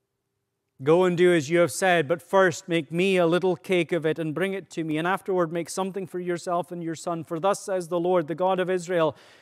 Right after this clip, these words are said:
the jar of flour shall not be spent, and the jug of oil shall not be empty until that day that the Lord sends rain upon the earth." And what was the result? Verse fifteen, First Kings seventeen, verse fifteen. "As she went and did as Elijah said,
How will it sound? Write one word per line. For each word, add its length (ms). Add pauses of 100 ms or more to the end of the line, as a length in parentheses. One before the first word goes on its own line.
(280)
the 120
jar 260
of 140
flour 400
shall 220
not 200
be 120
spent, 400
and 120
the 60
jug 240
of 160
oil 240
shall 220
not 180
be 160
empty 340
until 520
that 260
day 220
that 180
the 80
Lord 320
sends 260
rain 240
upon 300
the 140
earth." 260 (1700)
And 120
what 140
was 160
the 100
result? 360 (440)
Verse 200
fifteen, 580 (460)
First 200
Kings 200
seventeen, 420
verse 220
fifteen. 420
"As 80
she 160
went 320
and 220
did 180
as 140
Elijah 440
said, 440